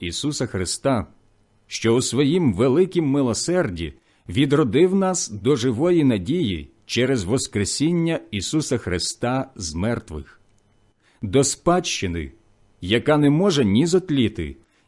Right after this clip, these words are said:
ні заплямитися, ані зів'янути, збереженої для нас на небі, для нас, яких Божа потуга вірою зберігає на спасіння, що готове з'явитись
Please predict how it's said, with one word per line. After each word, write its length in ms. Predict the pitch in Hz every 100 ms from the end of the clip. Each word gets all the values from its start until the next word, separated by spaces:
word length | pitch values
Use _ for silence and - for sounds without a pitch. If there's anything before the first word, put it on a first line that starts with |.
| -
ні 200 | 117 156
заплямитися, 1000 | 147 139 143 156 147 117 - - 78 71 _ _ _ -
ані 300 | 113 113 127
зів'янути, 840 | 98 98 87 113 123 95 - 73 67 _ _ _ _ _ _ _
збереженої 920 | 107 85 90 101 139 165 180 185 185
для 240 | 143 101 113
нас 520 | 95 107 151 - - -
на 220 | 104 135
небі, 500 | 120 95 80 80 69 _ _ _ _ _ _
для 220 | 85 92
нас, 420 | 90 135 151 - - _ _ _ -
яких 460 | 92 127 175 190
Божа 380 | 92 110 185 139
потуга 720 | 120 120 - 202 190 92 76 - _ _ _ _
вірою 600 | 95 87 139 208 190 110
зберігає 760 | 85 82 107 135 107 113 160 165
на 140 | 147
спасіння, 760 | 143 - 120 - 143 131 90 76 - _ _
що 280 | - - 101
готове 420 | 104 113 156 135
з'явитись 840 | 95 87 87 95 151 185 185 -